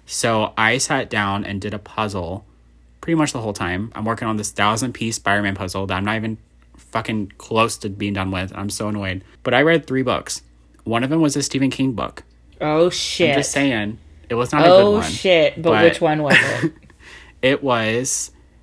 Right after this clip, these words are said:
Speaker 1: A Good Marriage. Have you heard of that one?
Speaker 2: Oh, that's a, um, short story. Well, novella.
Speaker 1: Yeah, it's part of, like, one of his short story collections, but this is a, um, separate audiobook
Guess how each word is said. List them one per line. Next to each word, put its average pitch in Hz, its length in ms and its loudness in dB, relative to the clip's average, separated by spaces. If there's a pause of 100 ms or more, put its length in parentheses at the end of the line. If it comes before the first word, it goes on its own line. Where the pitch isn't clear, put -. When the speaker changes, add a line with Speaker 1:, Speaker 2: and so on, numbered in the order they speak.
(640)
Speaker 1:
A 107 640 -2 (540)
Good 117 240 -2
Marriage. 113 680 -4
Have 113 100 -8
you 113 80 -6
heard 107 140 -6
of 104 80 -4
that 113 180 -2
one? 131 380 -4 (560)
Speaker 2:
Oh, 180 280 4
that's 175 240 2
a, 170 380 2
um, 156 260 0
short 156 180 -4
story. 147 260 -6 (460)
Well, 165 320 4
novella. 151 600 0 (680)
Speaker 1:
Yeah, 113 180 2
it's 113 100 -2
part 135 180 4
of, 143 80 2
like, 143 140 0
one 123 120 0
of 120 60 0
his 120 120 -2
short 101 260 -2
story 104 300 -2
collections, 123 640 -4
but 113 160 -4
this 110 180 -6
is 104 140 -10
a, 101 340 -2 (400)
um, 98 220 -4
separate 101 540 -4 (680)
audiobook 107 580 -2